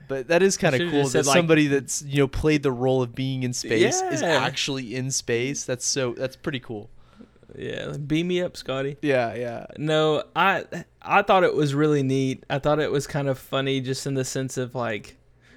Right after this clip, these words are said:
Speaker 2: for one, this is, this is reality. Like, this is
Speaker 1: Yeah,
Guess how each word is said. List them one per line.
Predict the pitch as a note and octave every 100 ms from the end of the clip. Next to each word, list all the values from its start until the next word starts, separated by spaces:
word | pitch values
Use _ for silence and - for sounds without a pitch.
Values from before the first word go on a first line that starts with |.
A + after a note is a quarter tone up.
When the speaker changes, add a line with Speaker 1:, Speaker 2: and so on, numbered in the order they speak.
| _
Speaker 2:
for | - F#3+
one, | D3+ E3+ F3
this | D#3 D3+
is, | G3+ C#3 -
this | F3+ G3+
is | C#3+
reality. | B2+ A2+ G#2 F#2 F#2+ F2 -
Like, | D3 C#3
this | G3 G3+
is | A#3 E3
Speaker 1:
Yeah, | C#3